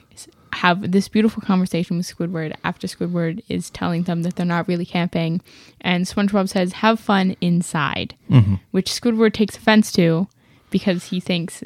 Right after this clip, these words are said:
Speaker 1: that SpongeBob's saying that he can't take it.
Speaker 2: Yeah, they're, like, they're, uh,
Speaker 1: Trying to convince him to come along.
Speaker 2: using a bit of re-, reverse psychology.
Speaker 1: Yeah.
Speaker 2: Yeah.
Speaker 1: And it doesn't work the first time, and he tells them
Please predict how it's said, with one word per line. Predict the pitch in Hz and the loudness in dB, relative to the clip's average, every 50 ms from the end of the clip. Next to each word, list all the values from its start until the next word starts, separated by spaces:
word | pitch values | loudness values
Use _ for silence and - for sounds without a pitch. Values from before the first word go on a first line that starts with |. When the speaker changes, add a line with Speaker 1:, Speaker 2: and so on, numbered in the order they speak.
| - | -6
Speaker 1:
that | - 190 - 196 175 165 - - | -4 -2 0 0 0 -2 -4 -6
SpongeBob's | - - - - 220 220 214 208 185 175 180 180 | -10 -6 0 2 4 4 4 4 4 2 2 0
saying | - - 175 170 170 170 | -4 -4 -2 -2 -2 -2
that | 160 - | -4 -6
he | - - 180 | -4 -6 -6
can't | - - 175 165 170 - | -4 -4 -4 -4 -4 -6
take | - - - 180 175 - | -4 -2 -2 -2 0 -2
it. | - - _ - - - - - | -6 -6 _ -16 -18 -18 -16 -10
Speaker 2:
Yeah, | - 120 120 117 110 107 107 | -2 2 4 4 4 4 2
they're, | 104 104 104 - - - 98 _ _ - 113 98 101 90 _ - | 0 0 -4 -6 -10 -18 -18 _ _ -16 -16 -16 -16 -16 _ -8
like, | 131 120 - - | -8 -8 -8 -6
they're, | - 107 104 101 104 101 101 101 98 92 | -4 -2 -2 0 0 0 -2 -2 -4 -4
uh, | 92 - - _ _ _ _ _ _ - | -6 -8 -12 _ _ _ _ _ _ -12
Speaker 1:
Trying | - - 220 208 202 190 | -4 -2 0 0 0 0
to | 190 | 0
convince | - 202 196 180 190 185 190 - | 0 0 0 0 -2 -4 -4 -4
him | 196 185 | -6 -6
to | 180 180 | -6 -6
come | - 190 175 | -6 -6 -4
along. | 170 170 165 160 156 156 - - - - - - _ _ - _ _ _ - | -4 -4 -4 -6 -6 -6 -8 -10 -12 -12 -14 -16 _ _ -20 _ _ _ -2
Speaker 2:
using | - 139 135 110 120 | 2 4 4 6 6
a | 113 | 4
bit | 104 110 98 | 4 4 2
of | 87 110 101 101 | 2 0 0 0
re-, | 101 95 98 _ _ - | 0 -4 -4 _ _ -2
reverse | - 117 104 - 120 113 110 - - | 0 2 4 6 6 6 4 4 2
psychology. | - - 110 101 - - - 113 117 120 107 98 - 82 80 - _ _ | 0 2 2 0 0 0 0 2 2 4 2 0 -2 -6 -8 -10 _ _
Speaker 1:
Yeah. | - 196 185 156 - - 196 - _ - | 0 2 4 4 2 0 -8 -20 _ -8
Speaker 2:
Yeah. | - - - - - - _ _ _ _ - _ _ _ _ _ _ _ _ - 190 | -6 -6 -6 -6 -8 -10 _ _ _ _ -20 _ _ _ _ _ _ _ _ -6 -2
Speaker 1:
And | 185 180 180 180 170 165 - - | 0 0 2 0 0 0 0 0
it | 190 - | 0 4
doesn't | - 220 226 - 247 208 - 202 | 4 4 6 6 4 4 6 6
work | 220 226 220 214 - - | 6 6 6 4 0 -2
the | - 202 190 190 | 0 2 4 4
first | 190 - 233 233 240 - - | 6 6 6 6 4 2 -2
time, | - - 170 170 165 165 165 175 185 196 _ _ _ _ _ - | -4 -4 -2 -2 -2 -2 -4 -4 -4 -6 _ _ _ _ _ -6
and | - 185 170 | -6 -6 -4
he | 185 180 175 170 - _ _ - | -2 -4 -4 -4 -6 _ _ -12
tells | - - - 240 277 294 254 254 | -4 2 4 4 4 4 4 4
them | 226 202 196 190 196 | 4 4 4 4 2